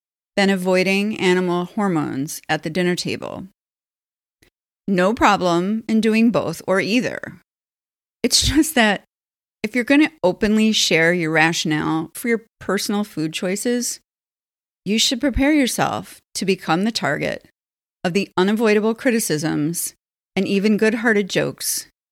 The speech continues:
that are sure to follow. And we're allowed to have fun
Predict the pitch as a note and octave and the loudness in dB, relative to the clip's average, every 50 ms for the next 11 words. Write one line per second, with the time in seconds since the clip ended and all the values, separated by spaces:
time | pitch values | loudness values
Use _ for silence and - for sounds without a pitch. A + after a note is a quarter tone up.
0 | _ _ - F#3+ F3+ E3+ E3+ E3+ - F3+ D#3+ D#3+ D#3 - - - D2 A#1+ G1+ - | _ _ -2 0 2 2 2 2 2 2 0 0 0 -2 -2 -2 0 -2 -4 -6
1 | - - F#3 F#3+ _ _ _ _ _ _ _ _ _ _ _ _ _ _ _ _ | -8 -10 -14 -16 _ _ _ _ _ _ _ _ _ _ _ _ _ _ _ _
2 | _ _ _ _ _ _ _ _ _ - - - _ _ _ A#3+ B3+ D4 D4+ - | _ _ _ _ _ _ _ _ _ -20 -20 -20 _ _ _ 4 4 4 4 2
3 | - - - - - - - _ _ G#3+ C4 G4+ G#4 E4 A#3 A3+ A#3 B3 B3+ C#4 | -4 -10 -18 -20 -20 -20 -20 _ _ 2 2 4 4 6 6 6 6 4 2 2
4 | A#3 G#3 B3+ A#3+ - - - G3 G3 F#3 B2 - - B2 F3+ F#3 F#3 | 0 2 2 2 0 0 0 2 2 2 0 -2 -6 -8 -8 -10 -12